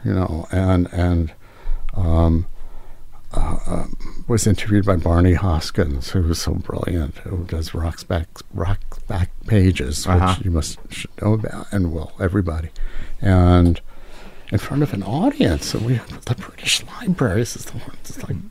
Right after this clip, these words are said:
Speaker 1: the libraries of the great libraries in
Speaker 2: Yeah,
Speaker 1: the world,
Speaker 2: right.
Speaker 1: wanting to talk about forty years ago in London. And the more you talked about it, the more I talked about it, the more I asked about it,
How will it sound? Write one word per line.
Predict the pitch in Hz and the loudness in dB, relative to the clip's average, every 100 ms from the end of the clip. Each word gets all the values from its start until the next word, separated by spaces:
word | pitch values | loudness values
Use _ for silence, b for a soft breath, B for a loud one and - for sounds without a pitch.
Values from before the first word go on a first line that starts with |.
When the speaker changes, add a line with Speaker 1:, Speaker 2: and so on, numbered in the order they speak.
| - | -12
Speaker 1:
the | - - - - - | -12 -12 -14 -14 -10
libraries | - 147 139 95 95 120 - | -6 -6 -2 0 2 2 2
of | 113 110 | -4 -6
the | |
great | - 117 127 | 0 0 2
libraries | 113 113 123 120 | 4 6 6 6
in | 107 | 6
Speaker 2:
Yeah, | - | 6
Speaker 1:
the | 110 | 6
world, | 156 113 90 107 | 6 6 6 6
Speaker 2:
right. | 92 107 B B - | 6 4 B B 2
Speaker 1:
wanting | 107 147 | 4 6
to | 151 | 4
talk | 139 113 113 - | 0 2 2 2
about | 107 92 85 - - - | 0 0 -2 -4 -12 -10
forty | 120 120 110 113 - - | 0 4 4 2 0 0
years | 98 107 104 | 6 6 6
ago | 90 71 - - - B B B B - | 0 -4 -6 -10 -12 B B B B 0
in | 95 92 | 4 6
London. | 85 98 87 73 65 | 6 8 8 6 4
And | 80 85 85 85 82 B B B B B B B B - - - - | 4 4 4 4 2 B B B B B B B B -6 -8 -8 0
the | 113 | 4
more | 120 175 | 8 8
you | 165 | 6
talked | - 131 170 185 | 2 2 2 2
about | - 104 95 | 2 2 2
it, | - | 4
the | 127 | 2
more | - | 2
I | 123 | 0
talked | 180 - 101 90 | 0 -2 -2 -2
about | 101 101 90 90 | 0 0 2 2
it, | 92 92 | 2 2
the | 107 | 4
more | 107 110 | 6 6
I | 98 | 4
asked | 85 98 139 - - | 2 -2 -2 -6 -6
about | 85 - 71 - | -4 -4 -6 -6
it, | 92 - | -6 -6